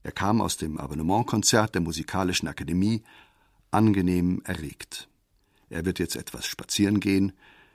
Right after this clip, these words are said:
später vielleicht noch ein Glas Wein trinken, den Lodenmantel, den er liebte, um die Schultern, die Brahmsche Symphonie noch im Ohr,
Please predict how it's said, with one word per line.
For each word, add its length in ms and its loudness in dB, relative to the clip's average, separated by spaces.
später 380 2
vielleicht 360 2
noch 120 -4
ein 140 -8
Glas 280 -8
Wein 240 0
trinken, 480 -10
den 100 -2
Lodenmantel, 680 4
den 180 2
er 80 4
liebte, 340 0
um 100 0
die 100 -2
Schultern, 540 0
die 80 -2
Brahmsche 480 0
Symphonie 540 0
noch 180 0
im 120 2
Ohr, 300 -2